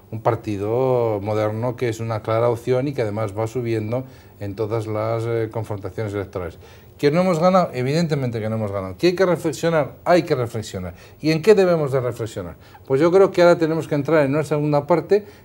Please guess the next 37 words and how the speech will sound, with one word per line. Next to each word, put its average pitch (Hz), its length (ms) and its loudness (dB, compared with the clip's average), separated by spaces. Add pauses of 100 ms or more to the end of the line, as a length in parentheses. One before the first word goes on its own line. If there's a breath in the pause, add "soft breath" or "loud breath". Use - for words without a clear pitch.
que 156 80 -2
es 143 100 -2
quizás 151 480 2
una 143 260 0
parte 147 260 0
de 151 60 4
los 123 120 0
deberes 123 400 2
no 127 120 2
hechos. 160 300 -2
Nunca 147 260 0
he 175 40 6
hablado 175 260 4
de 190 80 4
ello, 202 160 6
pero 156 160 2
hoy 175 80 4
se 175 160 -4
lo 165 100 2
voy 175 120 2
a 170 40 4
hablar, 95 220 0
porque 120 220 -4
aquí 123 100 -4
yo 165 100 2
creo 160 140 0
que 151 80 -6
es 139 60 -6
un 147 100 -4
buen 143 160 -2
ambiente. 104 460 -6 (400 loud breath)
Nosotros 175 360 0
tenemos 175 360 -2
que 165 180 0
empezar 147 400 0
a 143 80 0
construir 131 600 0